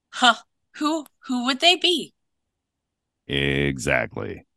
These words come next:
Speaker 2: Exactly. I mean, we're looking at, like, this, this balloon, right? The <laughs>
Speaker 1: Yeah.
Speaker 2: the
Speaker 1: Oh, yes.
Speaker 2: quote unquote Chinese spy balloon that came down. And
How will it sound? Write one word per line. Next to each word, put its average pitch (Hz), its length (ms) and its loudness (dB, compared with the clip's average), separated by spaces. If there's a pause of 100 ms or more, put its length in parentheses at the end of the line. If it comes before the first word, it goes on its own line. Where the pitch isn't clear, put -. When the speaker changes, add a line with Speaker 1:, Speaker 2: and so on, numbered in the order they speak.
(460)
Speaker 2:
Exactly. 82 760 2 (180)
I 110 80 10
mean, 135 160 12
we're 156 100 12
looking 139 300 8
at, 98 160 6
like, 82 220 4
this, 82 260 0
this 71 260 -2
balloon, 65 440 6
right? 76 360 4
The 64 340 -4
<laughs> - 80 -2
Speaker 1:
Yeah. 110 300 6 (360)
Speaker 2:
the 117 100 2
Speaker 1:
Oh, 151 100 6
yes. - 480 -4
Speaker 2:
quote 113 220 10
unquote 90 380 4
Chinese 85 520 4
spy 87 380 2
balloon 80 520 2 (480)
that 87 240 0
came 78 300 4
down. 71 400 4
And 76 560 2